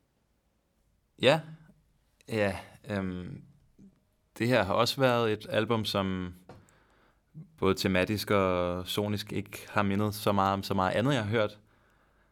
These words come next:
Øhm, ja, det, det er jo smukt, trods alt det dystre, øhm, og det er fedt at se, at hun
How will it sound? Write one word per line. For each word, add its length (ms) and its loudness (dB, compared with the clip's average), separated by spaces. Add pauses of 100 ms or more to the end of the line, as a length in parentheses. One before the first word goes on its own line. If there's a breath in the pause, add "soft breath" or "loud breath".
(380 soft breath)
Øhm, 440 -2 (1800 soft breath)
ja, 200 0 (240)
det, 140 0 (960)
det 240 2
er 80 6
jo 120 8
smukt, 440 0
trods 440 0
alt 340 0
det 400 0
dystre, 400 0 (260)
øhm, 420 -4 (460)
og 200 0
det 180 0
er 60 -6
fedt 480 -4
at 120 0
se, 540 -2 (300)
at 120 0
hun 460 -2